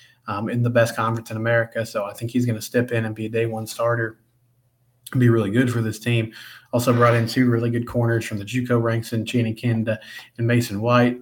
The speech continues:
Pretty much all your safeties are coming back with more experience. All these guys are gonna be coming back with a better understanding and hopefully faster processing of Joe Gillespie's defense.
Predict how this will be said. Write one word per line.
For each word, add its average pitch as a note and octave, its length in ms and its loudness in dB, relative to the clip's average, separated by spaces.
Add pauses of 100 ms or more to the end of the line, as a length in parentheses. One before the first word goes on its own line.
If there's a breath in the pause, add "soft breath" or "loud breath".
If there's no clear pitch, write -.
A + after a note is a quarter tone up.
(120)
Pretty C3 160 2
much B2 140 4
all A2+ 140 2
your - 100 -16
safeties B2+ 480 0
are A#2+ 80 0
coming A#2+ 220 2
back A#2+ 320 -2 (300 loud breath)
with A#2+ 120 -4
more A#2+ 200 4
experience. A#2+ 540 0
All A#2+ 180 0
these B2 200 4
guys A#2 240 2
are A2+ 60 0
gonna A2 80 0
be A2 100 -6
coming A#2 220 0
back A2 320 -8 (380 soft breath)
with B2 180 -2
a A#2 80 0
better C3 320 4
understanding A#2+ 720 2
and A2 300 -10
hopefully A#2+ 420 -6
faster A#2+ 440 -4
processing A#2+ 760 -2
of A#2+ 300 -2 (400 loud breath)
Joe A2+ 200 -2
Gillespie's A2 500 -4
defense. A2+ 640 -4